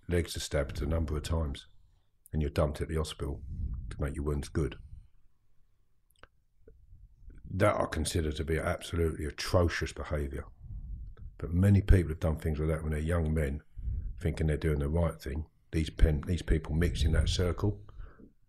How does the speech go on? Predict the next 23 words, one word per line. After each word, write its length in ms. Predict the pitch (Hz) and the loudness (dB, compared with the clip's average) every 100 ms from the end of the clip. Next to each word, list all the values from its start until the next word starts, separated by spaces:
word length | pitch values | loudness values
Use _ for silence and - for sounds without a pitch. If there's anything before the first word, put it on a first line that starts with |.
| - | -6
It 60 | |
was 200 | 87 78 | -4 -2
extreme, 600 | 80 - - 131 127 73 65 - - | -4 -6 -2 2 2 0 -4 -12 -2
that 200 | 90 76 | 0 0
type 260 | - 76 - | 0 -2 -2
of 60 | |
behaviour. 520 | 71 67 71 67 65 - - - - - - - - _ | -4 -4 -4 -6 -10 -12 -20 -20 -20 -20 -20 -20 -20 _
So 480 | - - 92 92 87 - | -6 2 2 4 0 0
there's 200 | 90 80 | -2 0
different 280 | - 95 | 0 2
elements 380 | 107 104 95 87 | 4 6 4 2
of 100 | - - _ | -6 -10 _
kidnapping, 560 | - 90 80 76 82 98 - _ _ - - | 0 2 2 0 0 -2 -4 _ _ -20 -14
why 400 | 76 76 87 95 | -8 -2 2 4
you'd 200 | 82 78 | 4 2
kidnap 360 | 92 80 78 - | 0 0 0 0
someone, 440 | 80 76 78 98 - | -2 0 0 -2 -2
whether 180 | 78 76 | -4 0
they 100 | 73 | 2
owe 120 | 80 | 2
money 360 | 87 87 82 | 2 2 2
or 140 | 85 69 | 0 -2
they've 200 | 67 | -4